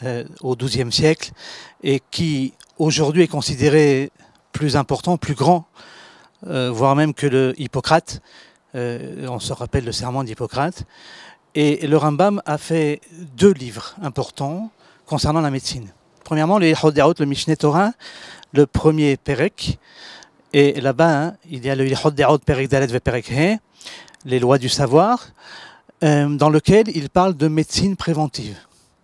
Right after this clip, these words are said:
Au Passouk vingt et un, à la, à la phrase numéro vingt et un, qui en comporte, euh, je crois qu'il comporte vingt-trois ou vingt-trois phrases, je crois. Mais la phrase numéro vingt et un, il se porte garant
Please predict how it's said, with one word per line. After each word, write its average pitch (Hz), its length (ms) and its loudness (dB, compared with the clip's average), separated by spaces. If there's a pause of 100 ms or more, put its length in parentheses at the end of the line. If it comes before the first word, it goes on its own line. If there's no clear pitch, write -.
(1300)
Au 151 120 6
Passouk 160 400 0
vingt 165 340 -2
et 170 120 2
un, 220 300 4 (400)
à 147 140 2
la, 143 180 2
à 143 140 -2
la 139 120 0
phrase 170 300 0
numéro 151 240 0
vingt 147 180 0
et 160 40 4
un, 165 80 2
qui 147 140 -4
en 127 100 0
comporte, 131 400 -6
euh, 120 180 -6
je 117 100 -6
crois 139 180 -4
qu'il - 140 -16
comporte 123 320 -4
vingt-trois 131 540 0
ou 127 60 -2
vingt-trois 135 400 0
phrases, 143 240 -2
je 143 80 -4
crois. 156 260 -8 (640)
Mais 147 80 2
la 151 80 4
phrase 202 240 4
numéro 185 240 2
vingt 170 160 0
et 170 40 4
un, 208 120 2
il 202 100 -2
se 180 120 -2
porte 190 280 -4
garant 139 280 -4